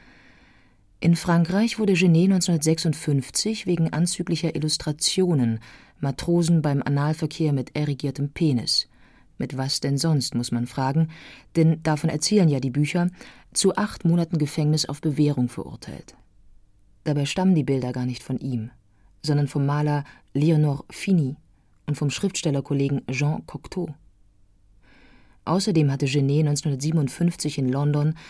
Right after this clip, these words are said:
die Welturaufführung seines Stückes Die Zofen fast torpediert, indem er öffentlich den jungen Regisseur Peter Zadek der Unseriosität bezichtigte. Um so einen Autor rissen sich die etablierten Verlage nicht. Ein Glücksfall für den jungen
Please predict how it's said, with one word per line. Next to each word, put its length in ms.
die 100
Welturaufführung 880
seines 220
Stückes 440
Die 120
Zofen 420
fast 340
torpediert, 600
indem 220
er 160
öffentlich 500
den 180
jungen 220
Regisseur 720
Peter 300
Zadek 520
der 160
Unseriosität 920
bezichtigte. 680
Um 120
so 200
einen 220
Autor 440
rissen 240
sich 160
die 140
etablierten 500
Verlage 400
nicht. 340
Ein 140
Glücksfall 540
für 120
den 140
jungen 360